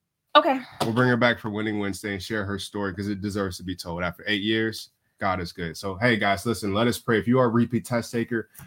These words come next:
Speaker 1: you
Speaker 2: uh,
Speaker 1: need
Speaker 2: you,
Speaker 1: prayer,
Speaker 2: if you
Speaker 1: just
Speaker 2: need
Speaker 1: put me.
Speaker 2: prayer, just put, yeah, just put me.
Speaker 1: Or amen.
Speaker 2: And we are praying.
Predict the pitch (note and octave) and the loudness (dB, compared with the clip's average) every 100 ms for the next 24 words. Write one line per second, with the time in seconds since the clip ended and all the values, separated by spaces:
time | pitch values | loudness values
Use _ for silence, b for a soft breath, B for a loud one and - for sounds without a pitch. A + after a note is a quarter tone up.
0 | b - A#3 D#4+ D4+ B3 - - B3 G#3+ | b 4 8 8 8 10 12 12 10 6
1 | A#3 B3 - A3 G#3 B3+ C4 A#2 G#2+ - | 6 8 8 6 6 6 6 4 -2 -8
2 | G#2 - G#2+ F2 _ G#2 F#2 F#2+ - G#2 | -12 -6 -4 -6 _ -4 -4 -8 -8 -4
3 | G#2+ A#2+ A#2 - G3 - A3 A3 F#3 C#3+ | 0 0 0 -4 -2 2 2 2 0 -4
4 | - G2+ G#2+ F#2 - A2+ G#2+ G2+ | -8 -6 -4 -6 -6 -4 -4 -6